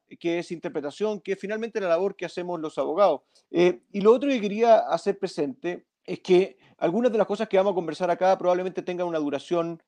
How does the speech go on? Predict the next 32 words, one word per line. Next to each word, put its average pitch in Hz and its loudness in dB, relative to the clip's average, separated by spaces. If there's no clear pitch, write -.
más 151 -2
bien 165 2
fugaz, 226 2
eh, 151 -2
visto 160 -4
con 160 -4
distancia 170 -4
y 170 -6
tiempo, 202 -2
eh, 156 4
en 165 -2
el 180 -2
sentido 196 0
que, 196 4
que, 170 -2
que, 156 -4
que, 151 -4
que 160 -2
probablemente 185 0
cuando 160 2
haya 190 4
una 190 0
vacuna 196 2
nos 160 0
olvidemos, 180 4
eh, 151 0
del 147 -8
coronavirus, 170 -2
o 175 2
al 160 -2
menos 170 -4
esto 160 -8